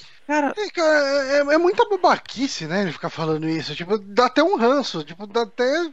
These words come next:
Speaker 2: menos vontade de ir atrás dos livros, né?
Speaker 1: Exato, cara, porque, tipo, meu, é, é meio, é que é foda que ele é velho, saca? Então você entende esse pensamento vindo de um velho, mas é que ele é um velho que não para de falar agora.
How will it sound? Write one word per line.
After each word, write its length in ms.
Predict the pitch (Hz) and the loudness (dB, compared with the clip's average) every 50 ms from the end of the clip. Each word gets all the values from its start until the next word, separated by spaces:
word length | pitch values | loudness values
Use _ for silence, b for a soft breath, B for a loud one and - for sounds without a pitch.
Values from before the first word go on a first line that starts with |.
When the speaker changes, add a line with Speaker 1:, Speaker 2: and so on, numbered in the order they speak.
| - - | -12 -14
Speaker 2:
menos 600 | 277 277 254 240 214 214 214 226 254 311 302 302 240 | -12 -10 -10 -10 -8 -2 2 4 6 6 6 4 4
vontade 480 | 262 269 262 233 - 233 226 220 185 | 4 2 2 2 4 4 4 4 2
de 60 | 170 175 | 2 0
ir 20 | |
atrás 300 | 175 175 185 180 175 165 | 0 2 2 0 0 0
dos 140 | 160 160 156 | -4 -8 -10
livros, 360 | 156 160 160 151 139 135 135 | -8 -6 -6 -6 -8 -10 -12
né? 120 | 139 147 143 - - - - - - | -14 -14 -16 -18 -20 -20 -20 -12 -6
Speaker 1:
Exato, 600 | 285 339 427 311 247 302 311 311 302 302 - 240 | -4 -2 -2 2 4 6 6 6 6 4 2 0
cara, 300 | - 247 240 233 233 240 | 2 4 4 6 6 4
porque, 320 | 202 - 285 - 330 320 311 | 4 0 -4 -4 -4 -4 -4
tipo, 320 | - - - - 330 311 - - - | -6 -10 -6 -4 -4 -4 -4 -6 2
meu, 240 | - 240 311 339 330 | 6 6 8 8 8
é, 160 | 302 302 277 | 6 6 4
é 40 | 277 | 4
meio, 340 | 262 277 285 311 330 320 302 - - - - | 4 4 4 4 2 0 -2 -6 -14 -18 -14
é 60 | 240 | -12
que 100 | - - | -10 -10
é 40 | 277 | -6
foda 260 | - - 277 285 262 | 0 2 2 2 2
que 80 | - 285 | 0 -2
ele 80 | 294 | -2
é 40 | 262 | -2
velho, 440 | 202 156 190 196 185 165 147 131 123 | 0 2 2 4 4 2 0 -2 -4
saca? 260 | - - 185 175 185 | -2 -2 -2 -2 -2
Então 220 | 180 170 247 247 | -4 -4 -4 -4
você 160 | 240 262 - 277 | -4 -4 -4 -4
entende 400 | 247 - - 214 240 240 185 180 | -2 0 0 0 2 2 0 -2
esse 100 | - - | -2 -2
pensamento 400 | 196 165 180 170 160 160 147 165 | -4 -2 -2 0 -2 -2 -2 -2
vindo 200 | 156 160 151 156 | 0 0 2 2
de 40 | |
um 100 | 156 151 | 2 2
velho, 300 | 139 151 143 143 139 135 | 4 4 6 6 4 4
mas 240 | 131 143 147 156 151 | 2 0 0 0 0
é 60 | 202 | -2
que 100 | 202 - 247 | -2 -2 -2
ele 60 | 254 | -2
é 40 | 254 | -2
um 80 | 240 | 0
velho 200 | 185 208 233 - | 0 0 0 0
que 80 | - - | 0 -2
não 80 | 262 240 | -2 0
para 220 | - 254 254 269 | 2 2 2 2
de 80 | - - | 0 0
falar 260 | - 277 269 285 320 | 2 2 4 4 4
agora. 360 | 311 214 170 139 120 104 - | 4 4 2 2 2 0 -6